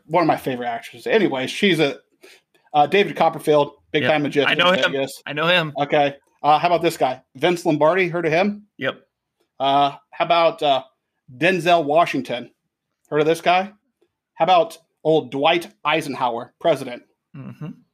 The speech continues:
Speaker 1: How about, uh, your favorite, uh, woman singer, Lana Del Rey?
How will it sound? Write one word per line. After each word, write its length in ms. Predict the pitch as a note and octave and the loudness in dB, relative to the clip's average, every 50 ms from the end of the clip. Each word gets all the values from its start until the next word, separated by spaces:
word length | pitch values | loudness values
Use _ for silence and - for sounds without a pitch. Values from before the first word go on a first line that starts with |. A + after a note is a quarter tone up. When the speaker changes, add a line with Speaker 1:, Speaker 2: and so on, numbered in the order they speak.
| _ - | _ -4
Speaker 1:
How 100 | - E3 | -2 0
about, 320 | F3 F3+ F3 D#3+ D#3+ - | 2 2 2 0 0 0
uh, 220 | F3+ E3+ E3+ D#3+ - _ _ _ _ _ _ - | 0 2 0 0 -4 _ _ _ _ _ _ -12
your 100 | C#3 C3+ | -12 -8
favorite, 420 | - F3+ F3+ E3+ E3 F3 E3 E3 - | -4 -2 -2 -2 -2 -2 -4 0 0
uh, 160 | E3 D#3+ D3+ C#3+ | 2 2 2 2
woman 220 | E3+ F3 F3 D#3 | 0 0 -2 -4
singer, 440 | - - G#3+ G#3 D#3+ C#3 C3+ C3+ - _ _ _ _ _ _ _ _ _ _ _ _ _ _ _ _ _ _ _ _ _ - | -4 -4 -2 -2 -2 -2 -4 -8 -14 _ _ _ _ _ _ _ _ _ _ _ _ _ _ _ _ _ _ _ _ _ -8
Lana 280 | B2 C3+ D3+ D#3+ D#3+ D#3 | -2 0 0 2 2 4
Del 180 | E3 D#3+ D#3 | 4 2 4
Rey? 380 | D3 C#3+ D3 C#3+ C3 A2+ G#2+ | 4 2 2 2 2 0 -4